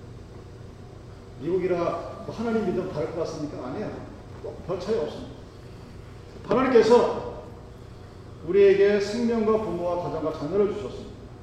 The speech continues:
그리고 영원한 생명과 하나님의 교회를 허락하셨습니다. 근데 그것을 하나님 앞에 영광을 돌리고 하나님 앞에 감사하기는커녕 그 돈을 가지고 하나님을 욕되게 하고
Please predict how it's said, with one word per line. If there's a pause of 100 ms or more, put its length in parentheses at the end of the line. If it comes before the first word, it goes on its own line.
(520)
그리고
영원한
생명과 (220)
하나님의
교회를
허락하셨습니다. (920)
근데
그것을 (200)
하나님
앞에
영광을
돌리고
하나님
앞에
감사하기는커녕 (580)
그
돈을
가지고 (500)
하나님을
욕되게
하고